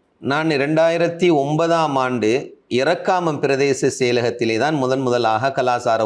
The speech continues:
உத்தியோகத்தராக நான் கடமையாற்றினேன். அதுக்கு பின்னால் தொடராக ஒரு நான்கு வருடங்கள் இறக்காம பிரதேச செயலகத்திலே கலாச்சார உத்தியோகத்தராக கடமையாற்றி, அதுக்கு பின்னர் நான் நிந்தவூர் பிரதேச செயலகத்திலேயும் ஒரு நான்கு வருடங்கள் கலாச்சார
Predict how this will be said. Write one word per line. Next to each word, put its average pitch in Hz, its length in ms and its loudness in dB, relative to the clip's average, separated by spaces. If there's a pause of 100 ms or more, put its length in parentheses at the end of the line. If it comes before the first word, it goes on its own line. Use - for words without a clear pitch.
உத்தியோகத்தராக 101 720 0
நான் 101 180 -4
கடமையாற்றினேன். 92 680 -6 (600)
அதுக்கு 151 280 -2
பின்னால் 156 320 -2
தொடராக 139 400 0 (100)
ஒரு 127 80 0 (120)
நான்கு 143 340 0
வருடங்கள் 127 460 0 (480)
இறக்காம 147 360 0 (160)
பிரதேச 127 500 0
செயலகத்திலே 120 640 0
கலாச்சார 113 420 0 (100)
உத்தியோகத்தராக 104 720 0
கடமையாற்றி, 98 560 -4
அதுக்கு 143 200 -2 (100)
பின்னர் 127 300 0 (680)
நான் 143 240 0 (160)
நிந்தவூர் 190 500 0
பிரதேச 143 460 0
செயலகத்திலேயும் 123 720 0 (800)
ஒரு 135 120 0 (200)
நான்கு 151 540 0 (200)
வருடங்கள் 131 520 0
கலாச்சார 131 400 0